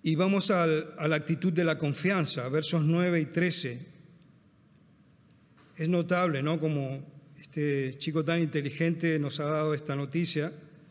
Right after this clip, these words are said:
<clears throat> tan, tan mediática, como decíamos, pero tenemos que confiar en que el Señor vendrá pronto, vendrá en breve.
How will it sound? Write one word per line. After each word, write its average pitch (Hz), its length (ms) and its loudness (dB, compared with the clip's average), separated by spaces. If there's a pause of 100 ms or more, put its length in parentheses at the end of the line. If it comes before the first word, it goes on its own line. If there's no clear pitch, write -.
(640)
<clears throat> 202 480 2
tan, 147 480 -2 (560)
tan 139 160 -2
mediática, 151 580 0
como 135 200 -2
decíamos, 175 580 0 (680)
pero 156 180 2
tenemos 185 320 2
que 202 120 2
confiar 180 360 2
en 202 120 2
que 180 100 0
el 165 40 0
Señor 175 340 2
vendrá 170 500 2
pronto, 151 540 0
vendrá 151 280 2
en 165 120 0
breve. 143 400 0